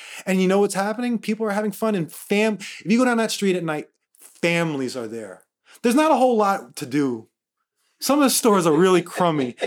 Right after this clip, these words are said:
especially eleven o'clock at night. There's not a whole lot. You know what there is?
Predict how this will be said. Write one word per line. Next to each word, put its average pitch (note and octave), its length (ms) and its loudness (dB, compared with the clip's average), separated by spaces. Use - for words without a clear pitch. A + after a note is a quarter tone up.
especially C4 380 2
eleven F#3+ 320 2
o'clock F#3+ 260 -4
at F3 60 -8
night. F#3 140 -2
There's F3+ 120 -6
not A3 140 0
a G3 40 -4
whole F#3 160 -2
lot. F#3 300 -2
You F#3+ 60 0
know G#3 80 4
what G#3 80 2
there G#3 180 2
is? A3 220 -4